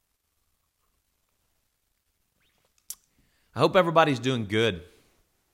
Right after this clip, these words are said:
I thank you for tuning in, for spending a few minutes with me. And, uh, I wanted to just take you, if I could tonight, in the scripture to the book of Luke,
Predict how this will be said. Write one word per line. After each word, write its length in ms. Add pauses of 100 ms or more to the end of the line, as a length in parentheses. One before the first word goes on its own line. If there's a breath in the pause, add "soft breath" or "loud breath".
(720)
I 60
thank 300
you 80
for 100
tuning 380
in, 320 (100)
for 300 (1080)
spending 380
a 40
few 200
minutes 400
with 180
me. 200 (840)
And, 300
uh, 160 (1080)
I 60
wanted 280
to 100
just 280
take 280
you, 20
if 120
I 40
could 340
tonight, 360 (1200)
in 120
the 40
scripture 480
to 160
the 120
book 240
of 100
Luke, 440